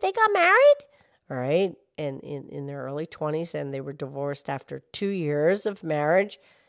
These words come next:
Then later, when he was twenty-six,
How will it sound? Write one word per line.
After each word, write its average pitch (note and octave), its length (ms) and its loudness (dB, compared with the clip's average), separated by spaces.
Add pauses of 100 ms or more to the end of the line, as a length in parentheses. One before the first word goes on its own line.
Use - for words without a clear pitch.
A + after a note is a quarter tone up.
(160)
Then F#3+ 300 0
later, F3+ 560 4 (680)
when F3 200 0
he F#3+ 260 -6
was E3+ 280 -4
twenty-six, F3+ 1200 2